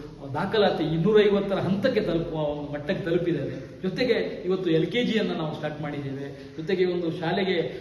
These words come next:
ಮಿನಿ ಬಸ್, ಮಕ್ಕಳ ಓಡಾಟಕ್ಕೆ ಒಂದು ಮಿನಿ ಬಸ್ ಮಾಡಿದ್ದೇವೆ.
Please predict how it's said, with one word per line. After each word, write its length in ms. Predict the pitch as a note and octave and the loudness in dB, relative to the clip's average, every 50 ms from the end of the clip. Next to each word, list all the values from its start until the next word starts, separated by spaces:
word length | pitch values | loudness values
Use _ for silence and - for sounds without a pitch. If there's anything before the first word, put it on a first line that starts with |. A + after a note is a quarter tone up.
| - - - D#3+ | -12 -10 -6 -2
ಮಿನಿ 180 | E3+ F#3+ G#3+ | 0 0 2
ಬಸ್, 440 | G3 G3+ A3+ - - G3+ F3 D#3+ - | 2 4 4 2 2 0 -4 -6 -6
ಮಕ್ಕಳ 240 | - - - G3+ F#3+ | -8 -4 0 2 4
ಓಡಾಟಕ್ಕೆ 440 | F3+ F3+ F#3+ G3 F#3 F3+ F3 - F3 | 4 4 4 4 4 2 2 -2 -2
ಒಂದು 120 | D#3+ D3+ | -2 -2
ಮಿನಿ 180 | D3+ E3 F3+ G3+ | -2 0 2 2
ಬಸ್ 320 | G3+ G#3+ G#3+ - G#3+ G#3 | 4 4 2 2 2 0
ಮಾಡಿದ್ದೇವೆ. 680 | G3 F3+ E3 D#3+ D3 C#3+ C#3 C3+ C3+ C3+ - - - - | 0 0 0 0 -2 -2 -4 -4 -6 -8 -10 -10 -12 -14